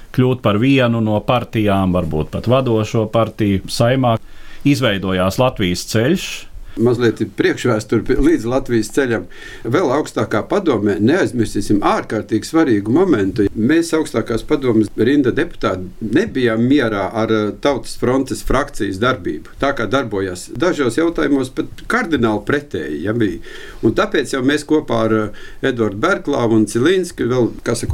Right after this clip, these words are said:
Speaker 2: vairākās apspriedēs nācām kopā, ka jādabina sava frakcija.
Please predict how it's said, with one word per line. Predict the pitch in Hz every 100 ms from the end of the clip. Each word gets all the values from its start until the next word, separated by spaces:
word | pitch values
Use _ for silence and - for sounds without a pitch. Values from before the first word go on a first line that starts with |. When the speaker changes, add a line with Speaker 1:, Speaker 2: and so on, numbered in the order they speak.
| 147
Speaker 2:
vairākās | 147 117 113 107
apspriedēs | 165 175 147 131 117 110
nācām | 135 143 127 101
kopā, | 147 170 170 131 120 -
ka |
jādabina | 139 151 123 120 127
sava | 120 196 120 -
frakcija. | 120 120 - - -